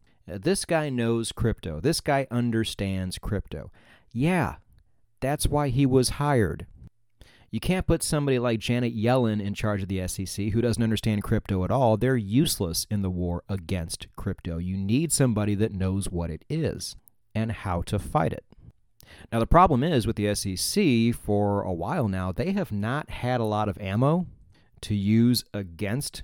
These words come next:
cryptocurrencies, and they had been getting desperate and grabbing at straws, and people could tell.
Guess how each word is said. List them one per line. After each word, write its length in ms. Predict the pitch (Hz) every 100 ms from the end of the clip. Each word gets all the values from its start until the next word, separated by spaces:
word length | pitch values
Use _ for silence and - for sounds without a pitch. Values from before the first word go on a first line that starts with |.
| -
cryptocurrencies, 920 | - 156 160 156 165 165 175 180 - - - _ - -
and 380 | 90 90 101 107
they 100 | 113
had 140 | 127
been 160 | 120 131
getting 240 | 131 139
desperate 480 | 117 151 - 101 82
and 180 | 82 85
grabbing 380 | 98 98 113 117
at 80 | -
straws, 560 | - 127 69 78 85
and 640 | 95 98 117 123 131 131 123
people 320 | 135 139 160
could 220 | - 160
tell. 400 | - 202 95 -